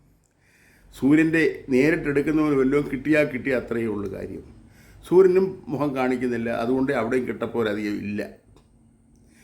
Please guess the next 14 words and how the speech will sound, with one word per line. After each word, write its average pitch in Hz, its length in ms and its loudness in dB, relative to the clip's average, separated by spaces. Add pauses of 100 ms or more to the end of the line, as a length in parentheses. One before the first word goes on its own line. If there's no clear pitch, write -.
(240)
സൂര്യൻ 139 260 2
മുഖം 147 260 2
കാണിച്ചാലല്ലേ 160 600 2
ഉള്ളൂ 165 200 2
ഇവന് 165 180 0
കിട്ടുന്നത് 151 440 -4
അതിൽ 123 200 -4
നിന്നും. 104 200 -6 (920)
എന്തായാലും 139 580 2 (1400)
ഇരുട്ടിൻ്റെ 196 680 4
ആത്മാവ് 143 560 2 (840)
ബാധിക്കുകയാണോ 131 920 2 (1120)
കർക്കിടക 151 340 2
മാസത്തെ, 127 640 0